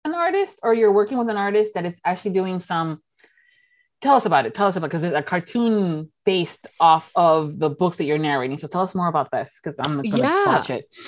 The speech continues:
Speaker 1: <laughs>
Speaker 2: <laughs> So I am, like, a total sucker for a sexy grid on Instagram. So for the most part, you know, much of last year I had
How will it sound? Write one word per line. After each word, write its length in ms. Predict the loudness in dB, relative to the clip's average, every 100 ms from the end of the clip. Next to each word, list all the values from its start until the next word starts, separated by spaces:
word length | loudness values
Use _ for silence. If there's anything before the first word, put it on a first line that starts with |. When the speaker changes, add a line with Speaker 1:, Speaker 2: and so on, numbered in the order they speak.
| -12 -6 -4 -4
Speaker 1:
<laughs> 0 |
Speaker 2:
<laughs> 1000 | -2 0 2 4 6 6 6 4 2 -2 -6 -12 -18
So 340 | -2 2 4 2
I 400 | 2 2 4 2 -2
am, 500 | -4 -2 -2 -4 -8
like, 480 | -8 -2 0 0 -4 _
a 200 | -4 -4 -6 _ _
total 680 | -6 -2 0 2 2 0 -2 -6 -12
sucker 580 | -6 -4 -2 -4 -4 -6
for 380 | -4 -2 -2 -4
a 100 | -8
sexy 640 | -8 -10 -8 -6 -4 -6 -8
grid 380 | -8 -4 -4 -4 -6
on 160 | -6 -6
Instagram. 560 | -8 -10 -8 -8 -6
So 140 | -8 -6
for 100 | -2
the 80 |
most 220 | 0 -2 0
part, 340 | 2 2 -2 -10 -20 _
you 140 | -2
know, 80 | 0
much 280 | 0 0 -2
of 120 | -4
last 300 | 0 -2 -2
year 260 | -2 -2 -4 -4
I 120 | -6
had 440 | -4 -4 -4 -8